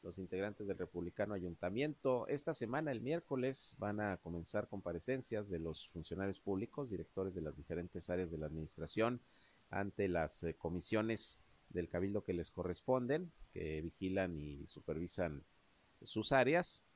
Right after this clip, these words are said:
para presentar un informe de lo hecho durante el dos mil veintidós y también los planes, proyectos que hay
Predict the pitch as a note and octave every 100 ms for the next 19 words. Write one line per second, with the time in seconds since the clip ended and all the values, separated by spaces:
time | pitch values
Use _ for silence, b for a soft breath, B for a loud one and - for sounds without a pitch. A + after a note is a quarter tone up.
0 | _ _ - G#2+ G#2+ A2+ A2+ A2 C3 C3+
1 | C3+ C3+ C3 A#2 G2+ F2 G#2+ G#2+ E3+ G3+
2 | E3 D#3+ - G#2 G2 A2 - G#2+ F2+ F2
3 | F2 E2+ F#2+ G#2+ A2+ - F#2+ A#2 A2+ F#2+
4 | E2+ G2 G2+ - F#2+ G2 - E2 F2+ -
5 | - F#2 F#2+